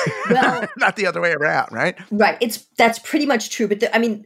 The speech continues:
Speaker 1: although I will make one exception, which is, like, if something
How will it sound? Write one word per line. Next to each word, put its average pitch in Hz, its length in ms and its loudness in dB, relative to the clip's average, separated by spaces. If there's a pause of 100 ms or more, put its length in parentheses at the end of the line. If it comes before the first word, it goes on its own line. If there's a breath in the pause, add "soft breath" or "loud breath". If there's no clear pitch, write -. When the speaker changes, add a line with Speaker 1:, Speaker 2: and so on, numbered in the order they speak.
(280)
Speaker 1:
although 233 380 0
I 190 100 4
will 214 140 0
make 202 180 -2
one 165 140 -2
exception, 147 480 0
which - 160 -2
is, 165 80 0
like, - 160 2
if - 100 -12
something 220 480 -4